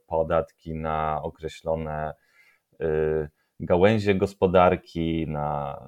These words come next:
banki, energetykę, telekomunikacje i tak dalej, ale okazało się, że to jest niewystarczające.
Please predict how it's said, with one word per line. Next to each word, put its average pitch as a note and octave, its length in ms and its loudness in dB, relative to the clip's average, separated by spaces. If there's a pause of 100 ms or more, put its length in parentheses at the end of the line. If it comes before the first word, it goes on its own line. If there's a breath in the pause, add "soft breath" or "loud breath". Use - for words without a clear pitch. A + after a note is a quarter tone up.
(240)
banki, F#2+ 460 0
energetykę, D#2 1000 -2 (220)
telekomunikacje D#2+ 840 -2
i F#2 80 -4
tak E2+ 140 -4
dalej, C3 220 6
ale A#2+ 200 6
okazało A2 440 4
się, A2 160 -2
że G2 160 0
to G2 280 4
jest F#2+ 340 2
niewystarczające. F2+ 1120 0